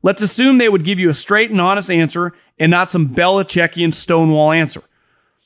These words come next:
Well, to me, if I could have one coach or player on the podcast, it, it, assuming he would talk, would be Belichick. I mean, I, I just,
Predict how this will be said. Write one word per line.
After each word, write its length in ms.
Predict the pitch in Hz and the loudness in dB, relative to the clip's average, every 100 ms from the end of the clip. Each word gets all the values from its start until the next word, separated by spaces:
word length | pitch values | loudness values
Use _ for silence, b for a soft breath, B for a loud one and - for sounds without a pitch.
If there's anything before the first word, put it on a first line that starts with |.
| _ _ | _ _
Well, 180 | 214 214 | -2 0
to 100 | 233 | 4
me, 280 | 269 285 208 | 2 2 -4
if 200 | 175 175 | -4 -2
I 100 | 208 | 0
could 120 | 180 | 0
have 240 | 208 196 | 0 0
one 460 | 131 143 165 214 202 | -2 2 4 4 2
coach 500 | - 190 196 156 - - | 2 0 2 2 0 -2
or 140 | 165 | -2
player 440 | - 190 208 165 - | 2 0 2 0 0
on 240 | 160 160 | 0 0
the 100 | 139 | -2
podcast, 840 | 120 - 175 233 175 110 104 - _ _ _ _ _ _ - | -4 -6 -2 -2 -2 -6 -6 -10 _ _ _ _ _ _ -4
it, 220 | 226 _ - | -4 _ -6
it, 120 | 170 | -4
assuming 500 | 156 - 254 247 175 | -2 -2 0 2 2
he 160 | 147 180 | 0 0
would 200 | 156 117 | -2 -4
talk, 520 | - 185 240 131 - _ _ _ _ | -2 0 0 -2 -8 _ _ _ _
would 240 | 156 196 185 | 2 2 4
be 120 | 202 | -2
Belichick. 720 | 123 180 262 - - - - _ _ _ - - 151 | 0 0 0 0 -8 -12 -20 _ _ _ -20 -14 -2
I 100 | 160 | 2
mean, 140 | 170 | 2
I, 220 | 170 180 160 | 2 -2 -4
I 40 | |
just, 260 | 160 160 | -4 -8